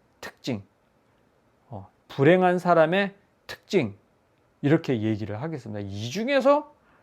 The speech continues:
다섯 개 이상이다 라면은 여러분 반드시 수행하셔야만 합니다. 인간은 상승을 하기 위해서 존재한다고 제가, 진화를 하기 위해서 존재한다고 제가 말씀을 드렸잖아요. 반대로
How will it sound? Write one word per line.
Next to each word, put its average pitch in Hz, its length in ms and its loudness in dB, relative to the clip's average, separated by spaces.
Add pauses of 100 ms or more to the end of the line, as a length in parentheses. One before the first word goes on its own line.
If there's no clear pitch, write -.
(100)
다섯 160 320 2
개 185 80 2
이상이다 117 560 -4 (640)
라면은 127 640 -2 (560)
여러분 147 340 4
반드시 113 400 -8
수행하셔야만 104 680 -12
합니다. 98 280 -20 (1200)
인간은 226 420 8
상승을 233 680 4
하기 190 340 2
위해서 147 320 0
존재한다고 123 640 -2
제가, 104 440 -10
진화를 233 520 4
하기 185 300 0
위해서 120 320 0
존재한다고 117 680 -4
제가 107 200 -12
말씀을 107 400 -8
드렸잖아요. 113 680 -12 (1300)
반대로 156 760 2